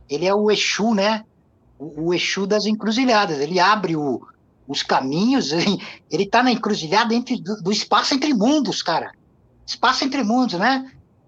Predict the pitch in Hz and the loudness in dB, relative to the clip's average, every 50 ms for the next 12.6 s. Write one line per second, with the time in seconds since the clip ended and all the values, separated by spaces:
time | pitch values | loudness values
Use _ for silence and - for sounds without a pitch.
0 | _ _ _ _ - 220 277 277 - - 226 220 156 - - 175 196 208 - - | _ _ _ _ 0 0 2 0 2 0 0 0 -2 -4 -6 -6 -6 -6 -6 -8
1 | 135 139 147 151 147 - - 160 - 196 185 156 165 165 - - 208 226 214 180 | -12 -10 -8 -8 -8 -8 -10 -8 -4 -4 -2 -2 -2 -4 -4 -2 -2 -2 -2 -2
2 | - 185 160 180 170 - 180 - - 185 180 170 - - - 165 147 139 143 - | -4 -6 -6 -4 -4 -6 -6 -6 -4 -4 -6 -4 -6 -4 -4 -4 -2 -2 -4 -6
3 | - - 151 135 127 - _ _ _ _ _ _ _ _ 127 175 190 156 151 127 | -4 -4 -4 -4 -6 -8 _ _ _ _ _ _ _ _ -4 -2 -2 -2 -2 -2
4 | 113 196 233 226 185 170 185 196 185 160 - - - - 170 165 - 208 220 214 | 0 0 0 0 0 0 0 0 0 -2 -6 -8 -8 -8 -6 -2 0 0 0 0
5 | 175 - 180 165 - - - 170 202 208 175 156 147 139 123 135 131 123 165 233 | 0 0 0 -2 0 0 2 4 4 4 2 0 -4 -4 -4 -6 -4 0 0 2
6 | 247 - 220 - _ _ _ _ _ _ _ _ _ - - 180 196 214 226 240 | 2 2 0 -4 _ _ _ _ _ _ _ _ _ -4 0 0 2 4 4 2
7 | 233 - - 208 196 196 - - - - 208 214 175 175 202 262 262 - 226 240 | 2 2 2 0 0 2 0 -4 0 2 2 2 2 2 0 0 2 2 2 2
8 | 247 - - - 233 233 247 226 196 214 233 226 - 247 233 - 285 277 262 226 | 2 2 -2 -2 -2 0 0 0 2 0 0 0 0 -2 -2 -2 -2 0 2 2
9 | 196 170 - _ _ _ _ _ _ _ _ _ - - - _ _ _ - 196 | 2 0 -2 _ _ _ _ _ _ _ _ _ -20 -20 -20 _ _ _ 0 0
10 | 214 233 226 - 254 220 208 190 - 180 190 190 - 175 190 208 208 196 226 214 | 2 2 2 2 0 0 0 -2 -6 -6 -6 -4 -2 0 0 0 0 0 0 0
11 | - 233 220 - 175 175 175 220 247 - 240 233 262 269 - - 226 220 - 254 | 0 0 0 0 -2 0 2 2 2 2 0 0 0 0 0 -2 -2 0 0 -2
12 | 240 - 262 254 - - - 233 196 165 160 - | -2 -2 -2 -4 -4 -2 -2 0 0 0 -2 -6